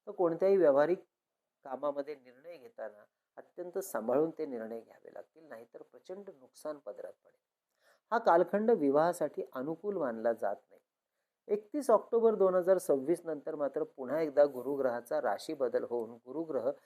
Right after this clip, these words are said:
सिंह राशीमध्ये कुंडलीच्या नवव्या घरामध्ये म्हणजे भाग्यस्थानामध्ये येत आहे, त्यामुळे पुन्हा एकदा आपल्या कार्याला मान सन्मान आणि प्रतिष्ठा लाभायला मदत होईल.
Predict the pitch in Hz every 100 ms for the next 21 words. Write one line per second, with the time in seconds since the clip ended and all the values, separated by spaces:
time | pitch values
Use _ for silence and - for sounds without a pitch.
0 | _ _ - 233 233 226 175 131 147 143
1 | 131 180 143 127 151 185 185 214 143 131
2 | 139 202 139 110 104 98 - _ 123 170
3 | 143 - 113 - 233 226 160 143 131 123
4 | 131 117 113 113 120 _ _ _ 143 156
5 | 170 160 143 170 165 170 147 147 147 127
6 | 117 131 127 113 - _ _ _ 123 131
7 | 151 165 165 147 147 147 139 - 131 175
8 | - - 156 120 117 117 131 117 123 117
9 | -